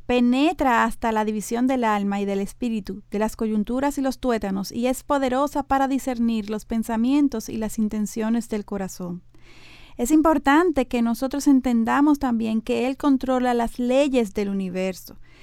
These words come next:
Hemos estudiado la ciencia, física, química, astronomía y muchísimas otras,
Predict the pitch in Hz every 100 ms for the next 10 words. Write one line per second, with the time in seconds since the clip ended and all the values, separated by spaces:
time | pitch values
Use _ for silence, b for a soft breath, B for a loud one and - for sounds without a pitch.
0 | b b - 254 285 294 285 262 262 254
1 | 247 220 - 233 233 254 254 262 240 226
2 | 240 247 240 240 220 208 - 240 254 247
3 | 233 226 226 220 220 269 285 285 285 294
4 | 302 302 359 359 320 285 277 277 269 254
5 | -